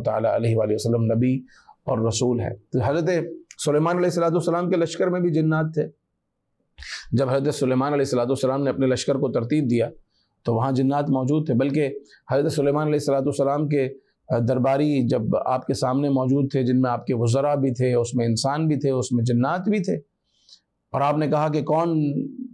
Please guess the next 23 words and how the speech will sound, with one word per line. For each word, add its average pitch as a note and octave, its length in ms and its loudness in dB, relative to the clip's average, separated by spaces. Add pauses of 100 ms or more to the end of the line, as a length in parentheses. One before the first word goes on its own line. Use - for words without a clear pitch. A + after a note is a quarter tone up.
(580)
آ، C3+ 280 2
بلقیس C#3+ 500 2
کا D#3 80 2 (100)
تخت E3 220 -2
میرے C#3+ 220 0
سامنے C#3+ 340 -2
لا C#3+ 140 2
کر D3+ 140 0
حاضر C3+ 340 0
کرے C#3+ 240 0
گا؟ B2 120 0 (120)
تو C3 60 -4
قرآن C#3+ 320 -2
کیا D3 140 0
کہتا B2+ 340 -2
ہے؟ A#2+ 60 -8 (440)
قال C#3 260 0
عفریت C#3 580 0
من C3 180 2
الجن C3+ 360 0 (640)
انا C3+ 200 0 (140)
آتیک D3+ 340 0 (100)
بہ C#3 240 2